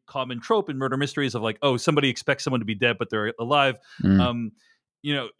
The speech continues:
Speaker 1: how, how do you play with the moment like that? Because, uh, uh, what are you thinking when you're directing that moment? Because you obviously wanted to reveal something about Edward Norton, but you don't want to be too obvious. Like,
Speaker 2: Yeah.
Speaker 1: what,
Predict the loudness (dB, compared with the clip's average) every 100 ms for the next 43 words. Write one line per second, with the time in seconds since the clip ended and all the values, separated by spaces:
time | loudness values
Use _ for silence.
0 | -12 -4 2 2 2 -2 -2 -6 -4 0
1 | 2 0 -2 -4 -2 -2 0 0 -2 -4
2 | -4 -4 -6 -8 -8 0 2 2 0 -2
3 | -2 -2 -2 -2 0 0 -4 -2 -2 -2
4 | -4 -4 -4 -4 -6 -12 -12 0 0 2
5 | -2 -4 -4 -4 -6 _ _ _ 0 2
6 | 2 0 0 0 2 0 2 2 2 4
7 | 2 0 -2 -2 -2 0 2 0 -6 -10
8 | 0 2 2 0 -2 -2 -2 -4 -2 0
9 | 2 2 0